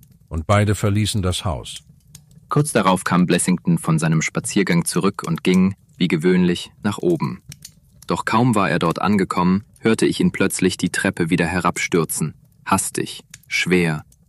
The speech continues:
Speaker 2: wie ein Mann in panischer Eile. Im nächsten Augenblick riss er die Tür auf und stand vor mir,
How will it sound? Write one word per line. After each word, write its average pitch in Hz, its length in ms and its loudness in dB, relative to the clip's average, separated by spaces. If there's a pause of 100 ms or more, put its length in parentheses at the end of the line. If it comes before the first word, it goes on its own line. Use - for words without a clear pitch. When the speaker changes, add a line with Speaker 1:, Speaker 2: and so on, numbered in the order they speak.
(160)
Speaker 2:
wie 95 100 2
ein 90 140 2
Mann 92 200 4
in 85 160 -2
panischer 87 560 -2
Eile. 80 360 -4 (800)
Im 113 120 4
nächsten 135 340 2
Augenblick 90 600 0
riss 104 200 2
er 95 100 2
die 90 120 0
Tür - 320 2
auf 92 280 -2
und 85 180 -2
stand 92 300 0
vor 90 240 2
mir, 85 320 0